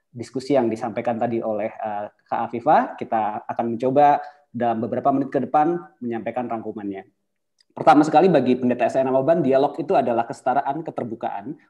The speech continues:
Umat Kristiani melakukan dialog bukan cuma sekedar sebagai kepentingannya, tapi dalam upaya menghadirkan kerajaan Allah, yaitu menyampaikan keadilan, perdamaian, dan perbaikan struktur sosial. Dalam hal ini, gereja tentu menyuarakan suaranya tanpa perlu diintervensi oleh negara.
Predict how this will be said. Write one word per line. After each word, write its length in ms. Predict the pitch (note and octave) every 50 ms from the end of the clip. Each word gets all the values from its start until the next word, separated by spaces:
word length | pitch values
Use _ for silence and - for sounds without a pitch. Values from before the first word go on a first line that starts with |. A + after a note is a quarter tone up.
| _ -
Umat 240 | B2 B2 C3+ - -
Kristiani 400 | C#3 C3 - D3 C3+ C3 D#3 E3
melakukan 400 | D#3 C#3 B2 C3+ C3+ C3 A#2+ A#2
dialog 480 | A#2+ B2 C3+ D#3+ - - - - _ _ _ _ _ _ _ _
bukan 300 | - B2+ - D3 C#3 C3+ B2+
cuma 160 | B2 B2+ B2+
sekedar 480 | B2+ - C#3+ - B2+ - B2 A#2+ A#2+ -
sebagai 400 | - B2 A2+ A#2 G#2+ A#2 A2 -
kepentingannya, 760 | - - - B2 B2 D3 C#3 C3+ B2 A2+ A2+ B2 E3 - - _
tapi 240 | B2 - - D#3+
dalam 400 | C3 A#2+ A#2 A2+ A2+ A#2+ A#2+ - - _
upaya 320 | C#3 - - D3 D3 D#3
menghadirkan 480 | D#3+ E3 D3 C#3 B2+ B2+ B2 D3 C#3+ D3
kerajaan 400 | - C3+ B2+ A#2+ A#2 B2+ A#2+ B2
Allah, 320 | B2 B2 A2+ G#2+ G#2+ - - _
yaitu 560 | - G#2+ G2+ G#2 G2+ - D3 D#3 E3 D#3+ - - - _ _ _ _ B2+
menyampaikan 480 | B2+ B2 A#2 F#2+ B2+ B2 C#3+ D3+ D3+
keadilan, 640 | D#3+ C3+ C#3 C3+ C3+ C#3+ D3+ D#3+ F3+ G#3+ A#3+ A#3 -
perdamaian, 560 | C#3 B2+ C#3 C3 B2+ C3 C#3 C#3 B2+ D3+ C#3+
dan 80 | A#2+ A#2
perbaikan 400 | - A#2 G2+ A2+ A2 - B2+ B2
struktur 240 | - _ _ A2+ -
sosial. 560 | - A2+ - - C3 B2 A2+ G#2 F2 - - _ _ _ _ _ _
Dalam 240 | G#2+ A#2 A#2 A#2+ A#2 B2
hal 100 | C#3+ C#3
ini, 400 | D#3 F3 F3+ G3 B3+ D4 - B2+
gereja 480 | B2+ A#2+ B2 B2 B2 B2+ D#3 F3 F#3+ F#3
tentu 320 | - C#3+ C#3 C#3 E3+ F3
menyuarakan 560 | E3+ E3 D#3+ D#3 D3 C3 B2+ C3+ - C#3+ C#3+
suaranya 380 | - C#3+ C#3 C3+ C#3 D3+ D3+ D3+
tanpa 340 | - E3 F3 F3+ - F3+ F3
perlu 240 | - E3 D#3+ D#3 C3+
diintervensi 720 | B2+ B2 B2 - - _ A#2+ A2+ A#2 A#2 - C3 B2+ B2
oleh 160 | B2 A#2+ A#2
negara. 420 | - B2 A#2+ B2+ C3 A#2+ G#2+ G2